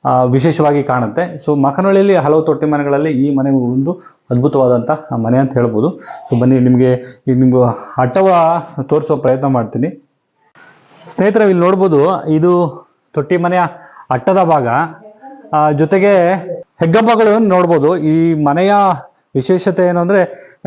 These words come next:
ಈ ಬೃಹತ್ ಆಕಾರದ ಈ ಇಂತಹ ಕಂಬಗಳೇ ಆ ಮನೆಗೆ ಆಧಾರ, ಮತ್ತೆ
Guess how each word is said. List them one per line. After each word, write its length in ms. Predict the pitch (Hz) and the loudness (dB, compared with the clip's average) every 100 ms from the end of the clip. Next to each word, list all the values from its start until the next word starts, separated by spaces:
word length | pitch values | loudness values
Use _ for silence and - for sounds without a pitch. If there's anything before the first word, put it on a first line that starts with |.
| 147 | 0
ಈ 20 | |
ಬೃಹತ್ 420 | 135 120 135 175 185 | 0 0 0 0 0
ಆಕಾರದ 320 | 175 170 170 | 0 0 0
ಈ 180 | 165 165 | 0 0
ಇಂತಹ 440 | 151 165 147 156 | 0 0 0 -2
ಕಂಬಗಳೇ 800 | 143 139 151 175 175 143 156 - _ _ _ _ 143 | -2 -4 0 0 2 0 -4 -14 _ _ _ _ -2
ಆ 40 | |
ಮನೆಗೆ 300 | 131 139 160 | 0 2 2
ಆಧಾರ, 380 | 143 147 170 180 | 2 2 2 0
ಮತ್ತೆ 540 | 175 151 180 175 135 | -2 0 0 0 -4